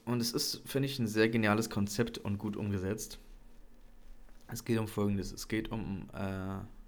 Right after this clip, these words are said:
um einen Mitarbeiter einer Firma, den wurde mit Einverständnis, ähm, quasi ein, ein Chip oder irgendwas im, im Gehirn eingefügt,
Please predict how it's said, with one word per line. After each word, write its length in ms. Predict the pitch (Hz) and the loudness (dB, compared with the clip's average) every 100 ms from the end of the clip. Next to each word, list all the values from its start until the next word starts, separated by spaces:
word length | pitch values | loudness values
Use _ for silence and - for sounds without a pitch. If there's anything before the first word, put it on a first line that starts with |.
| - - - - | -16 -16 -14 -8
um 120 | 110 | -4
einen 160 | 104 | -2
Mitarbeiter 580 | 107 131 139 127 127 131 | 0 0 0 0 0 -2
einer 220 | 107 101 | -2 -2
Firma, 400 | 101 - 135 160 - - - - - - - - - - - - - - - - - - | -2 -2 -2 -2 -6 -14 -18 -18 -20 -20 -20 -20 -20 -20 -20 -20 -20 -20 -20 -20 -14 2
den 520 | 120 120 127 131 120 | 4 6 6 6 4
wurde 880 | 104 101 110 151 170 147 156 175 202 - - - - - - - | 0 0 4 4 6 6 6 2 -2 -8 -20 -20 -20 -20 -20 -12
mit 320 | - 120 113 - | 0 2 2 0
Einverständnis, 1040 | 110 117 113 120 113 113 156 - - - - | 0 0 0 2 0 0 -2 -2 -4 -6 -2
ähm, 680 | 110 110 110 110 110 113 117 - - - - - - - _ - - | 2 2 2 0 -2 -4 -8 -14 -20 -20 -20 -20 -20 -20 _ -20 -6
quasi 500 | - 107 107 110 - | 2 2 4 2 2
ein, 360 | 101 107 107 | 2 0 0
ein 480 | - 101 104 104 101 | 0 0 2 0 0
Chip 380 | - 196 202 - | 2 2 2 -2
oder 320 | 107 - 101 | 2 4 4
irgendwas 380 | 131 131 123 127 | 4 4 2 2
im, 260 | 120 117 | 2 2
im 200 | - 113 | 2 -2
Gehirn 280 | 113 110 151 | -2 -2 -2
eingefügt, 680 | - 117 139 139 113 - - | 0 0 0 2 0 -2 -4